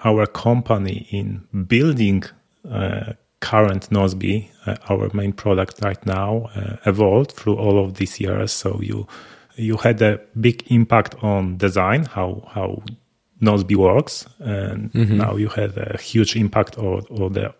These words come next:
Speaker 1: whole technology stack and our dev tools and how the code base is organized, et cetera, et cetera.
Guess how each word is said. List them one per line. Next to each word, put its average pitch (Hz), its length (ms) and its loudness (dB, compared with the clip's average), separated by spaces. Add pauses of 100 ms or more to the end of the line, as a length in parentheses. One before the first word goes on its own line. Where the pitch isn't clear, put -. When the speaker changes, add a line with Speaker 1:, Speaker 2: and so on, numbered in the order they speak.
(120)
Speaker 1:
whole 104 260 4
technology 101 640 2
stack 98 500 2
and 92 300 -4
our 92 180 2
dev 98 360 0
tools 95 440 -2
and 92 300 -6
how 95 320 -2
the 98 120 -6
code 104 380 2
base 101 240 -4
is 107 140 -6
organized, 98 520 -6
et 110 120 -10
cetera, 101 440 -2
et - 120 -8
cetera. 110 420 0